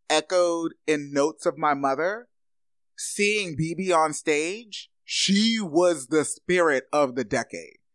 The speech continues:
She was exactly what they wanted. She distilled Diana Ross, disco queen. And,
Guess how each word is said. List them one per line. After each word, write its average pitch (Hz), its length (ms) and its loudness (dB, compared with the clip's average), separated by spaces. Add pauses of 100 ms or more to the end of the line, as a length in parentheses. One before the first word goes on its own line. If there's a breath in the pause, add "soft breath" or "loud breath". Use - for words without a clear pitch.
(200)
She 233 340 -2
was 190 340 0
exactly 160 720 0
what 143 400 -2
they 139 160 0
wanted. 120 480 -4
She 208 280 -8
distilled 170 920 -2 (960)
Diana 160 520 2
Ross, 117 760 -2 (1300)
disco 185 460 0
queen. 113 640 -10 (440)
And, 190 360 0